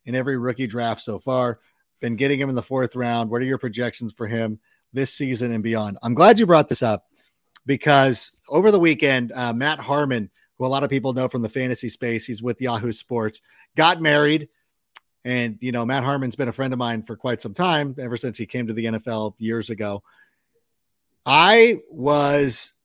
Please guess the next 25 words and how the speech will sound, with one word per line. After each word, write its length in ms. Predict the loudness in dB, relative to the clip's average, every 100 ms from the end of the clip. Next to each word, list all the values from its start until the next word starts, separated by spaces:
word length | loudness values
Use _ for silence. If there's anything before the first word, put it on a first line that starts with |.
| _
in 140 | -4 0
attendance. 520 | 0 2 0 0 -6 _ -6
There 100 | -2
was 120 | 0
a 60 | 0
guy 300 | 2 2 2
that 140 | 2
we 100 | 2
used 160 | 2 2
to 80 | -2
work 240 | -2 -2
with 220 | -4 -8 _ _ _ _ _ _ _ -8
who 140 | -4 0
we 140 | 0
affectionately 520 | 0 -2 -4 -4 -4
called, 340 | -2 -2 -2 0
anybody 360 | 2 4 4
whose 180 | 4 2
name's 240 | -2 -2
Sullivan 520 | -2 -2 -2 -2 -6 -6
is 160 | -6
always 220 | -2 -4
gonna 140 | -4 -6
be 120 | -4
Sully. 440 | -4 -4 -2 -6